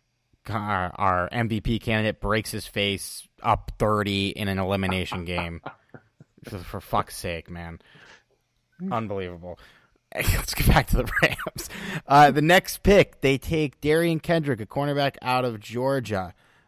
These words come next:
Uh, this is a guy, if you, like, read his prospect profile, he went to Clemson, right? Clemson as a cornerback, or sorry, Clemson as a wide receiver. After his first season, they win the national championship. He contributes a little bit.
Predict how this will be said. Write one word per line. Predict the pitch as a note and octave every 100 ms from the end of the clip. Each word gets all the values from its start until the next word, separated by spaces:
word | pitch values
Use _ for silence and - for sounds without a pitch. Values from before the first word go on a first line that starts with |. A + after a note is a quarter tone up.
| -
Uh, | B2+ B2+ A#2
this | C#3 E3
is | G#3+ E3+
a |
guy, | C3+ C3 D#3 E3+
if | E3+ -
you, | C3
like, | A#2 A2
read | G2 A#2+ D3+
his | D3+ A#2 - -
prospect | A2 C3 - C#3
profile, | - C3+ B2+ C3+ C3 B2+ B2 _ _ _ _ _ _ _ _
he | - C3+ C3+ C3 B2+ A#2+ -
went | A2+ D3+ F#3
to | E3+ - - _ _ _ _ _ _ _ -
Clemson, | D#3 C3 G2+ G2
right? | A#2 -
Clemson | - D3 C#3+ D#3+
as | D3
a | -
cornerback, | - C3+ B2+ A#2+ B2 A#2+ _ _ _ _ _
or | D3+ D3
sorry, | D3+ A2 F#2+
Clemson | - D#3+ G3
as | F#3+
a | E3
wide | E3+
receiver. | D#3+ - D3+ A#2 A2 G#2+
After | A#2+ A#2 A#2+
his | -
first | C#3 C#3 -
season, | C3 A#2+ A#2 A2 G2
they | G#2+
win | A2+ A#2+
the |
national | A2 G#2+ F#2+
championship. | A2+ G#2 - G#2
He | G#2
contributes | A#2 C#3+ B2+ B2
a |
little | G2+ A2+ G2+
bit. | E2+ F2+